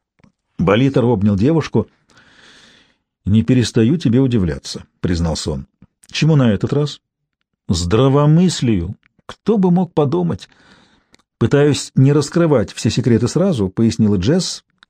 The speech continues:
и прильнула к Майрону. Поцелуй был долгим и страстным. Господи, какая у неё кожа тёплая, гладкая, нежная. "Может, останешься подольше?"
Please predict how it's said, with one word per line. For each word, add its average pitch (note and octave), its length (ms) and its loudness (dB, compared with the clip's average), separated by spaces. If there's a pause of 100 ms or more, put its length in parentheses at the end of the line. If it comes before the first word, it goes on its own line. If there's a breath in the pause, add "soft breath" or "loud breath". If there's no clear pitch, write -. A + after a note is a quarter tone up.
и B2 140 2
прильнула B2 560 0
к - 80 -10
Майрону. C3 540 2 (760 loud breath)
Поцелуй C3+ 420 2
был C3+ 200 2
долгим C#3 640 0
и B2+ 60 0
страстным. G#2 640 -2 (800)
Господи, F#2 500 -4
какая F3 420 -2
у D#3 100 0
неё D3 220 0
кожа G#2+ 360 -2
тёплая, G2 580 -4
гладкая, A#2+ 640 0
нежная. A2 580 2 (880)
"Может, A2 260 0
останешься A#2 460 0
подольше?" E3 520 -2